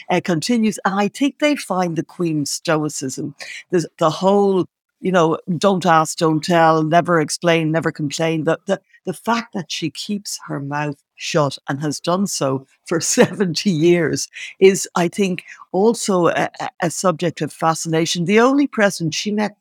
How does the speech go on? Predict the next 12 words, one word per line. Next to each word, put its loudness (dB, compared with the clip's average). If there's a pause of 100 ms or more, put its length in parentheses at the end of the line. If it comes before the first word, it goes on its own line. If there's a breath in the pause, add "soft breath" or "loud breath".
(120)
thirteen -6
American -2
presidents, -4 (300 loud breath)
or 4
I 6
should -2
say 0
she, -2
she, -2 (480 loud breath)
she 2
survived 0
the, -2